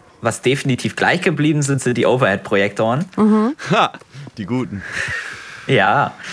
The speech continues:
Speaker 2: Die wurden auch
Speaker 1: Ähm,
Speaker 2: schon oft, äh, belächelt bei
Speaker 1: was
Speaker 2: uns
Speaker 1: vor
Speaker 2: hier,
Speaker 1: allen
Speaker 2: ja?
Speaker 1: Dingen anders läuft, ist, dass man versucht, digitalen Unterricht zu gestalten
Speaker 2: Mhm.
Speaker 1: ohne digitale Mittel.
Speaker 2: Ja.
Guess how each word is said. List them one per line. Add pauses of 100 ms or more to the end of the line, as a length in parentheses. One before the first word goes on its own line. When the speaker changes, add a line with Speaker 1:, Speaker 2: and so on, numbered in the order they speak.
(100)
Speaker 2:
Die
wurden
auch
Speaker 1:
Ähm,
Speaker 2:
schon
oft,
äh,
belächelt
bei
Speaker 1:
was
Speaker 2:
uns
Speaker 1:
vor
Speaker 2:
hier,
Speaker 1:
allen
Speaker 2:
ja?
Speaker 1:
Dingen (200)
anders
läuft,
ist,
dass
man
versucht,
digitalen
Unterricht
zu
gestalten
Speaker 2:
Mhm.
Speaker 1:
ohne
digitale
Mittel. (220)
Speaker 2:
Ja.